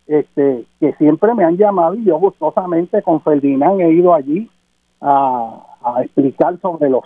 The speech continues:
sismos, sobre todo eso. Esta vez no me llamaron para preguntarme si esas propiedades estaban en la zona marítimo terrestre o no, y ninguno de los programas me llamaron cuando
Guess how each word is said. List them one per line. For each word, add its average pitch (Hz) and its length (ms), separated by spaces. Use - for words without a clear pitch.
sismos, 185 640
sobre 147 300
todo 196 380
eso. 185 380
Esta 185 300
vez 214 200
no 233 120
me 214 160
llamaron 220 480
para 165 120
preguntarme 165 760
si 175 120
esas 196 220
propiedades 185 580
estaban 180 400
en 180 60
la 156 100
zona 175 260
marítimo 165 540
terrestre 180 500
o 185 120
no, 208 180
y 185 160
ninguno 175 640
de 233 100
los 214 140
programas 190 580
me 214 180
llamaron 190 560
cuando 160 640